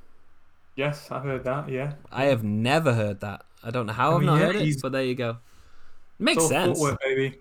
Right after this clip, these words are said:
Speaker 2: He's all
Speaker 1: He's very
Speaker 2: footwork.
Speaker 1: fundamentally good.
Speaker 2: Apparently, he's known for his bank shot from fifteen feet and beyond. Well, yes, yes, he is. He's unstoppable.
Speaker 1: That's
Speaker 2: Um, question eight: True or false? Kevin Garnett has never won the M V P.
Speaker 1: False. He won it at some point. I can't remember when.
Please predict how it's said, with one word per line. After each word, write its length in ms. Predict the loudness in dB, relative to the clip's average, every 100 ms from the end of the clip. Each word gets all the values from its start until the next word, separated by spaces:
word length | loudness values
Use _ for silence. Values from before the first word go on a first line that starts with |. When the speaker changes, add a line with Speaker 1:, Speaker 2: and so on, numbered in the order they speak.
| -8
Speaker 2:
He's 200 | -4 0
all 120 | 0
Speaker 1:
He's 100 | 0
very 180 | 2 2
Speaker 2:
footwork. 240 | 2 -2
Speaker 1:
fundamentally 420 | -4 -8 -8 -6 -2
good. 100 | 4
Speaker 2:
Apparently, 400 | 8 8 8 8
he's 160 | 8 8
known 260 | 6 6
for 120 | 2
his 100 | 0
bank 300 | 2 0 0
shot 260 | -2 -2 -2
from 160 | -6 -6
fifteen 420 | -6 -8 -8 -8
feet 260 | -6 -8 -6
and 80 |
beyond. 320 | -6 -4 -4 -6
Well, 180 | -6
yes, 340 | -6 -6 -8 -12
yes, 180 | -12 -12
he 120 | -12
is. 220 | -14 -16 -18 -14
He's 220 | -14 -12
unstoppable. 640 | -12 -10 -10 -12 -12 -14 -14 -18 -20 -20 -20 _ -10 0
Speaker 1:
That's 100 | 4
Speaker 2:
Um, 500 | 4 4 2 -2 -6 0
question 320 | 0 2 0
eight: 160 | -2 -2
True 160 | -2
or 40 | -2
false? 440 | 0 2 2 0
Kevin 340 | -4 -2 -2 0
Garnett 460 | 0 0 0 -2
has 120 | -2 0
never 280 | 0 -2
won 220 | -2 -2 -2
the 100 | -2
M 120 | -4
V 140 | -6
P. 280 | -8 -10 -10 -10 -16 -20 _ _ _ _ _ _ _ -20 -20 _ -20 -20 _ -20 -20 -20 -20 -20 -20 -20 -20
Speaker 1:
False. 460 | -10 -4 -4 -4
He 60 | -4
won 160 | -2
it 40 | -2
at 60 | -4
some 220 | -4 -4
point. 180 | -4 -6
I 40 |
can't 180 | -6 -4
remember 180 | 0 2
when. 260 | 2 2